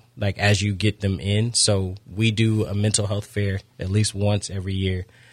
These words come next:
And it's usually, like, a fun day event for us. We try to get bounce houses and all that other stuff out there. And then we usually connect with the mental health therapists that we've used throughout the season.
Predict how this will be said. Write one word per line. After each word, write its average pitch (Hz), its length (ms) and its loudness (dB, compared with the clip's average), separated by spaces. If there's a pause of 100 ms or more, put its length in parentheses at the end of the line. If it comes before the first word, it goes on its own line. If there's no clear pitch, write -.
(200)
And 104 180 4
it's 101 160 2
usually, 107 480 2
like, 98 180 0
a - 60 -10
fun 101 280 -2
day 95 180 -2
event 92 300 -4
for 95 140 -10
us. 87 240 -6
We 98 80 -8
try 92 140 -4
to 87 80 -6
get 90 240 -2
bounce 98 260 -2
houses 92 400 -6
and 92 100 -4
all 92 140 -2
that 92 180 -6
other 92 160 -6
stuff 92 300 -4
out 92 220 -6
there. 95 280 -2 (120)
And 98 240 -4
then 101 460 4 (420)
we 101 160 -2
usually 92 540 -4 (340)
connect 101 420 2
with 101 220 0
the 92 240 -2
mental 98 320 -2
health 98 180 -6
therapists 95 380 -6
that 92 100 -6
we've 98 220 -4
used 95 480 -4 (140)
throughout - 240 0
the - 80 -6
season. 95 420 -4